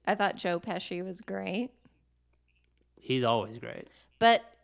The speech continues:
Speaker 1: he was, like, especially great,
Speaker 2: Yeah.
Speaker 1: I feel like. I feel like this is the perfect you know, 'cause he's always kinda, like, a little wacky, like, kind of, like, kinda
Speaker 2: Because of
Speaker 1: funny.
Speaker 2: this movie,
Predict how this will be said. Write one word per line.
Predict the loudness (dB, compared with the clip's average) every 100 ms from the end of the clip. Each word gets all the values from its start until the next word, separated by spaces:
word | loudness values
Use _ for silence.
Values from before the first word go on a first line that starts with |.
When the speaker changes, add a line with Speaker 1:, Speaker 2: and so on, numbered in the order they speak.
| -6
Speaker 1:
he | -2 0
was, | 2 2 2
like, | 0 0
especially | -4 -4 -4 -4 -10 -10
great, | -10 -10 -10 -10 -14 _ -20 -14 -2
Speaker 2:
Yeah. | 0 0
Speaker 1:
I |
feel | -2 -2
like. | -4 -6 -12
I | -20 0
feel | 4
like | 6
this | 4 0
is | -2
the | -4 -6
perfect | -6 -8 -8 -6 -8 -8 -14 -18 -20 _ _
you | -2 2
know, | 2
'cause | 0
he's | -4 -2
always | 2 2 0 -2
kinda, | -4 -4
like, | -4 -4
a | -6
little | -4 -4 -4 -4 -4 -6 -8 -10
wacky, | -2 0 0 -2 -4 -4
like, | -4 -8
kind | -8
of, | -8 -10 -20 -12
like, | -6 -6
kinda | -4 2
Speaker 2:
Because | 4 8 8
of | 8
Speaker 1:
funny. | 4
Speaker 2:
this | 4
movie, | 4 4 2 -8